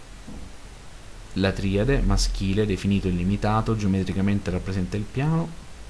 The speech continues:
La tetrade rappresenta la giustizia in quanto divisibile equamente da entrambe le parti,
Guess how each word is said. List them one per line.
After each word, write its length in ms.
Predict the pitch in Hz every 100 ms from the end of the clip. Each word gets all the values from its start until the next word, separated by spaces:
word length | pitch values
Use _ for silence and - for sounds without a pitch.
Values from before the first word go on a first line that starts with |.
| - - - 117
La 140 | 101
tetrade 600 | 101 139 147 151 160 170 170
rappresenta 500 | 107 - 107 107 101
la 100 | 98
giustizia 460 | 101 101 110 -
in 80 | 92
quanto 240 | 90 101 95
divisibile 520 | 95 98 104 95 92
equamente 440 | 90 95 101 101
da 80 | 87
entrambe 380 | 90 92 92 98
le 80 | 127
parti, 500 | 156 156 - -